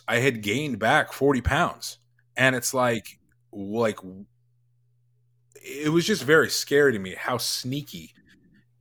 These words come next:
it can happen. And so that's when it, you know, just, uh, uh, this year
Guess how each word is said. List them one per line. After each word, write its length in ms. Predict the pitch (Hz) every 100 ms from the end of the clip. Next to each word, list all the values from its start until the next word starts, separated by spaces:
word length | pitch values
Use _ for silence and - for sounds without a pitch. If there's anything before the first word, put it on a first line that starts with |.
| -
it 180 | 117
can 140 | - 113
happen. 460 | - 120 120 92 - _ _ _ -
And 180 | 117
so 280 | 107 127 110
that's 300 | 107 110 -
when 300 | 113 110 107
it, 200 | 110 110
you 120 | 117 107
know, 200 | 90 92
just, 340 | - 110 -
uh, 220 | 104 98 95 107 104 - - - 113
uh, 160 | 107 101 101
this 300 | 101 110 -
year 500 | 104 120 117 101